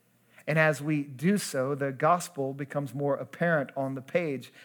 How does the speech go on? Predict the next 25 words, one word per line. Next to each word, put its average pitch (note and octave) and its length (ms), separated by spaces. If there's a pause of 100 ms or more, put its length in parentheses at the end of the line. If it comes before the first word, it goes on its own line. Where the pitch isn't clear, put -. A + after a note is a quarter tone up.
As C#3+ 220
we C#3+ 140
do D#3+ 240
so, C#3+ 240
the B2+ 140
gospel C#3+ 760 (920)
is C3+ 180
then D3 340 (300)
commended D3 880 (260)
to E3 120
those D#3+ 440
who D#3 120
are D3+ 100
begin-, C#3+ 560
beginning C#3 340
to C#3+ 80
see - 460
it B2+ 260
and C#3+ 160
to C#3+ 120
sense - 580
it A#2+ 200
and C#3+ 140
are C#3+ 100
drawn D#3 460